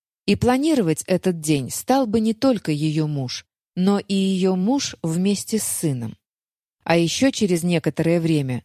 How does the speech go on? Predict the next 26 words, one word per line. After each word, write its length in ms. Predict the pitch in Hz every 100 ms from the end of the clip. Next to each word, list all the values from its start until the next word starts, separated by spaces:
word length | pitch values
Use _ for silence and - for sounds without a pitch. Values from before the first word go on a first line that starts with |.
| -
когда 300 | 170 170 180
Кори 300 | - 190 170
бы 140 | 151
совсем 460 | - 160 - 165 147
подрос, 560 | 139 139 208 233 - _ _ _ _ _ -
он 220 | 311 233
бы 100 | 165
полностью 600 | - 294 247 202 - 175
взял 380 | 156 190 220 -
это 260 | 185 175 170
на 140 | 165
себя. 480 | - 156 139 120 107 156 _ _ _ _ _ _ _ -
Развод 420 | 214 214 285 277
ускорил 560 | 254 - 285 262 185 -
этот 340 | 180 170 156
процесс 640 | 165 175 - 143 123 - - _ -
и 100 | 208
заставил 640 | 220 220 - 220 196 196
Джен 400 | 170 226 254 208
найти 480 | 170 190 202 - 220
возможность 840 | 180 175 180 247 240 170 135 - _ _
собственной 720 | - 247 240 - 208 202 208
внутренней 600 | 190 208 214 190 180 180
радости 480 | 226 240 170 - 151
своего 460 | - 170 185 185 202
материнства. 880 | 190 - 196 165 123 - - 104